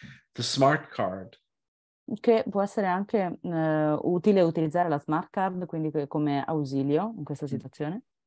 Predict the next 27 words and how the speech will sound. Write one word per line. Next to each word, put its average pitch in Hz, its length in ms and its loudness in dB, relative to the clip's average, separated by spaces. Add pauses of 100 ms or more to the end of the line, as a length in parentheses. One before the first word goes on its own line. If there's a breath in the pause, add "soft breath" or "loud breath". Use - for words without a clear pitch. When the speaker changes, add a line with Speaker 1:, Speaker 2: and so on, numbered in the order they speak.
(240)
Speaker 1:
That 135 260 10
is 156 120 4
something 151 360 4
you 131 100 0
can 131 160 0
ask 117 240 2
Giorgio 160 480 8
about, 131 500 2
how 131 160 0
to 139 120 -4
use 139 500 2
a - 20 -6
smart 135 440 -2
card 160 380 2 (460 loud breath)
to, 139 360 6
uh, 120 240 0
balance 143 580 2
the, 113 200 -6 (120)
uh, 113 460 0
the 110 120 0
person 135 540 4
against 131 540 2
electromagnetic 104 920 -2
fields 92 380 0
and 90 140 -2
influences. - 800 -10 (760)
Speaker 2:
Ah, - 180 -4